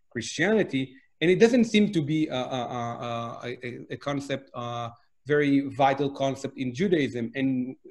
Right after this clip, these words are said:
even you think about either, and I think, uh, Robert, uh, Alter actually mentioned that if, it's a question if heresy even applies to Judaism, because wh-, what exactly heresy? Is it, it minut? Is it kfira? It,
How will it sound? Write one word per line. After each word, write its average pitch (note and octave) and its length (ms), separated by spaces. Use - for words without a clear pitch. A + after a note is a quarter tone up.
even D3+ 240
you D#3 140
think E3+ 240
about C#3 360
either, E3+ 460
and D3 120
I D3 40
think, D#3 240
uh, C#3+ 440
Robert, D3 340
uh, C3 340
Alter C3 280
actually B2 420
mentioned G#3 320
that C3 280
if, F3+ 140
it's G#3+ 340
a D#3+ 40
question A3+ 360
if E3+ 200
heresy F#3 400
even D3 260
applies G#3+ 560
to - 100
Judaism, B2 580
because C#3+ 280
wh-, E3+ 200
what G3 160
exactly F3 460
heresy? D3+ 420
Is A#2+ 80
it, B2+ 200
it C3 140
minut? E3 600
Is B2+ 120
it C#3 160
kfira? C#3+ 560
It, D#3 140